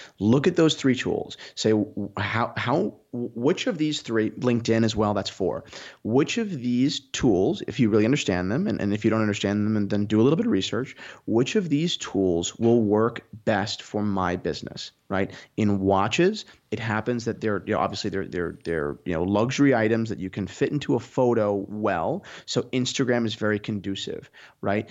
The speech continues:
If you are, if you're gonna be doing, um, you know, if you're gonna be selling books, it's not so much, right? Books and Instagram, I'm sure it'll work, it can work, um, but it's not as sexy, right? Maybe books would do a lot better on Facebook. That's kinda what I'm saying.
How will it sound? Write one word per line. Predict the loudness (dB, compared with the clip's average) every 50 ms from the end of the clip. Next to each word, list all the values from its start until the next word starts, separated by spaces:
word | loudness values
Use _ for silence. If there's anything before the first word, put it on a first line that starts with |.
| -16 -12 -6
If | -6 -6 -4 -2 0
you | 2 2 4 4
are, | 4 2 0 -2
if | -4 -4
you're | -4 -2
gonna | -2 -2 -2 -2 -2
be | -2 -4 0
doing, | 2 2 4 4 4 4 4 4 2 2
um, | 2 2 2 0 0 0 0 0
you | -2 -2 -2
know, | 0 0 -2
if | -2 0
you're | 0 2
gonna | 2 2
be | 2
selling | 2 2 2 4 4 4 4 4 4
books, | 2 4 2 2 2 2 -2 -2 0 0 0 0 -4 -8 -16 -16 -16 -6 0 0
it's | 0 0 2 2
not | 2 2 4 2 0 -2 -2
so | -2 -2 -2 -2
much, | -2 -6 -8 -8 -10 -14 -10 -6 -6
right? | -6 -4 -6
Books | -10 -2 0 2 2 2 0 -2 -2
and | 0 0
Instagram, | 0 -2 -2 -4 -2 0 0 0 0
I'm | -2 -4
sure | -2 2 2 4 4
it'll | 6 6 6
work, | 6 4 2 0 -2
it | -8 -10
can | -6 -6 -4 -2 0
work, | -2 -2 -2 -4 -8 -14 -20 -20 -20 _ -6
um, | -4 -4 -4 -4 -6 -8 -2
but | 0 0 0 0
it's | -2 -4 -2 -2
not | 0 0 2 2 0
as | 0 0
sexy, | -2 -2 -2 -4 -4 -4 -6 -6 -6 -8 -10 -10 _ _ _ -6
right? | -4 -4 -4 -2
Maybe | -2 0 0 4 4 4
books | 2 2 0 -2 -2 -2 -2 -4 -4
would | -4 -2
do | 0 -2 0
a |
lot | 0 0 -2 -2
better | -4 -2 0 0
on | -2 -2
Facebook. | -4 -2 -2 -2 -2 -2 -4 -6 -8 -8 -8 -8 -4
That's | -4 -2 -2 -2
kinda | -2 -2 -2
what | -2 -2
I'm | -4 -4
saying. | -6 -8 -8 -8 -12